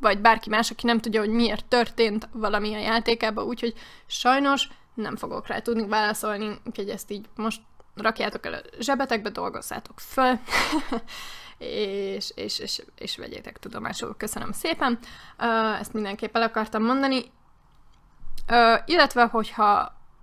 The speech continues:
már régóta néztek, és ti is olvastok ilyen kommenteket a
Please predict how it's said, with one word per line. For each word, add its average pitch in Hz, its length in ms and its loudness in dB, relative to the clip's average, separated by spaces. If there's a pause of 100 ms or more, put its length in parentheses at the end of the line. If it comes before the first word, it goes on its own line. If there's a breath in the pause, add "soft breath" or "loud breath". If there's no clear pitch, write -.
(200)
már - 240 0
régóta 233 460 0
néztek, 277 640 4
és 208 440 0
ti 214 140 -4
is - 200 -4 (800 loud breath)
olvastok 247 520 4
ilyen 226 200 0
kommenteket 254 600 2
a 202 360 -2